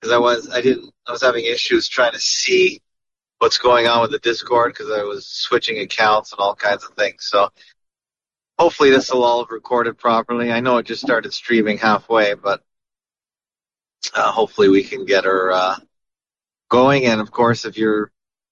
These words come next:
listening to this later, we did resurrect the Discord. It's at fake eleven dot com forward slash discord.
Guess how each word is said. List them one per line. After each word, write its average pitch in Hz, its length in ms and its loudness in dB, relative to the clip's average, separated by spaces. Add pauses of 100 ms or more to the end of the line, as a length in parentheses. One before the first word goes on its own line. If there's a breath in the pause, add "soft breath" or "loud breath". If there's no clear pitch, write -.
(580)
listening 135 460 0
to - 80 -20
this 127 240 -4
later, 139 300 4
we 123 120 0
did 127 220 -2
resurrect 123 520 0
the 117 60 -8
Discord. 139 600 0
It's 123 200 -10
at 117 120 -8
fake 127 240 0
eleven 120 300 0
dot 117 220 0
com 135 280 0
forward 117 300 -2
slash 113 280 -4
discord. 165 480 0